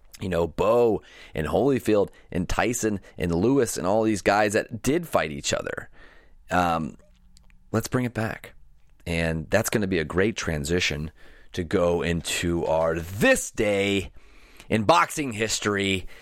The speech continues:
one of my favorite segments here on the show. And this one is especially near and dear to my heart, as it's July twelfth, nineteen eighty-six, Evander Holyfield versus Dwight Muhammad Qawi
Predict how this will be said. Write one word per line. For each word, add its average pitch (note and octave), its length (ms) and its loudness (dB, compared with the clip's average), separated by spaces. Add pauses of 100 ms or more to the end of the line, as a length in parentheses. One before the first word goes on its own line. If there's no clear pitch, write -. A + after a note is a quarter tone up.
(280)
one A2+ 100 2
of A2 40 2
my G#2+ 140 2
favorite C#3+ 400 2
segments A2 420 0
here G#2+ 120 2
on G2+ 100 -2
the G2 80 -2
show. F#2+ 640 2 (360)
And F#2 340 2
this B2+ 180 0
one A2+ 160 2
is G2+ 240 -2
especially B2+ 480 2
near A2 280 2
and G2+ 100 -2
dear G2+ 160 2
to G2 60 0
my F#2+ 240 2
heart, F2 420 0 (360)
as F2+ 260 2
it's - 360 -4 (480)
July C3 460 4
twelfth, F2 560 0
nineteen G#2 460 0
eighty-six, D#2 920 -2
Evander B2 680 2
Holyfield F#2+ 640 0
versus F2 420 -2
Dwight E3 420 2
Muhammad F#2 540 0
Qawi F#2 680 2